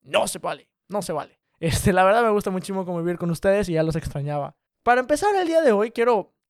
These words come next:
acalcar o recalcar o aclarar, mejor dicho, aclarar, perdón. Ya se, ya perdí la experiencia, ya no sé cómo hablar. <laughs> Quiero aclarar un poquito sobre el tema pasado. Cuando hablé sobre prejuicios, yo estaba haciendo más o menos una traducción en mi mente a lo que se refieren aquí en Estados Unidos como el unconscious bias.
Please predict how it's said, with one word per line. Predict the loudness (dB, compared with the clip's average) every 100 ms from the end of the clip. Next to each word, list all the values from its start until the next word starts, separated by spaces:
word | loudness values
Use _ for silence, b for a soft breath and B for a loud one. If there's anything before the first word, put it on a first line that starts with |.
| -6
acalcar | -6 -2 -2 -2 -2 0 0 0
o | -4
recalcar | -6 -6 -6 -2 0 0
o |
aclarar, | -2 -4 -4 0 0 0
mejor | -2 -2 -2 -4
dicho, | -6 -10
aclarar, | -10 -10 -10 -12 -12
perdón. | -14 -14 _ _ -16
Ya | -10
se, | -8 -8
ya | -8
perdí | -8 -6 -6
la | -8
experiencia, | -8 -4 -4 -4 -8 -6 -4
ya |
no | -6
sé | -8
cómo | -6 -6
hablar. | -6 -10 -16 _ _
<laughs> | -8 -8 -10 _ _ _ 0
Quiero | 2
aclarar | 4 4 2
un | 2
poquito | -2 -2 -2
sobre | 0 0 0
el | -2
tema | -2 -2
pasado. | -2 -2 -4 -6 _ _
Cuando | 2 4 6
hablé | 4 4
sobre | 2 0 0
prejuicios, | 0 0 0 -2 -2 -2 -4 -8 _ _ _
yo | -2 0
estaba | 4 4
haciendo | 4 -2 -4
más | -4
o | -2
menos | -4 -4
una | -6 -2
traducción | 0 0 0 -2 -2
en |
mi | 0
mente | 0 0 -2 -2 -2 -4 -4
a | -4
lo | -4
que | -4
se | -6
refieren | -6 -4 -2 0
aquí | -2 -4
en |
Estados | -4 0 0 0
Unidos | -2 0 0 -2
como | -4 -2
el | -2
unconscious | -4 -4 -4 -4 -6 -4
bias. | -2 -2 -4 -10 -16